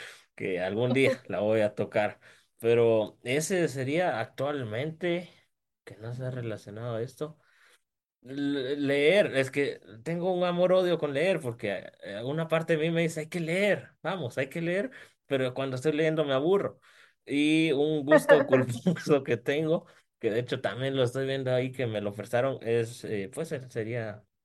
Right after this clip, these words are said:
Speaker 1: el hábito de la lectura, pero no deportiva. Eh, tengo un libro de filósofo, creo que se llama,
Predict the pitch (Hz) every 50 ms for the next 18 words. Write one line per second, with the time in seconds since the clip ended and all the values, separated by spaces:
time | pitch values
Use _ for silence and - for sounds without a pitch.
0 | _ _ - 104 101 98 107 117 120 117 - 113 104 107 101 98 95 98 - 127
1 | 127 151 160 - - 113 98 95 104 110 110 110 110 101 104 - 127 139 143 139
2 | - - - - - - - 113 110 104 101 95 - 110 110 117 120 117 110 113
3 | 120 123 131 123 113 107 101 95 90 73 65 - - - 107 87 87 104 104 117
4 | 120 131 - _ - - - 113 107 - - - 98 95 110 110 101 110 104 113
5 | 113 110 113 110 107 101 -